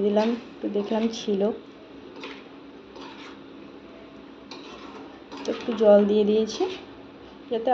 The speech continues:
আলুটা আর কাঁঠালটা একটু ভালোভাবে রসা রসা হয়ে যায়। তো আমি একটু পাঁচ দশ মিনিট মতন ঢাকা দিয়ে দেবো। যে আলু এই, উম,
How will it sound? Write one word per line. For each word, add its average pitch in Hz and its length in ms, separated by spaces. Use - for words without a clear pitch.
আলুটা 196 360
আর 311 120
কাঁঠালটা 220 440
একটু 277 140
ভালোভাবে 214 340
রসা 208 280
রসা 208 340
হয়ে 185 220
যায়। 202 140
তো 233 80
আমি 247 220
একটু 254 180
পাঁচ 247 160
দশ 233 200
মিনিট 254 220
মতন 294 200
ঢাকা 190 260
দিয়ে 202 200
দেবো। 196 160
যে 220 80
আলু 220 160
এই, 220 120
উম, 226 360